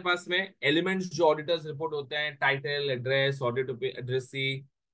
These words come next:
opinion, basis for opinion, cam, other information, responsibilities of management, auditor's responsibility, other reporting responsibilities,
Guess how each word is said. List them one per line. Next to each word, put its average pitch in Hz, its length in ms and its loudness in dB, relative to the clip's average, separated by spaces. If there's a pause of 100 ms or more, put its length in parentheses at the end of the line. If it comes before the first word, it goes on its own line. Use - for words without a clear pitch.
(120)
opinion, 143 680 4
basis 143 460 6
for 147 180 6
opinion, 131 600 0 (420)
cam, 143 460 6
other 131 280 2
information, 131 840 -2
responsibilities 127 1160 -4
of 117 160 -6
management, 120 720 -4 (360)
auditor's 135 460 4
responsibility, 123 1080 0
other 135 300 2
reporting 123 440 2
responsibilities, 120 1120 2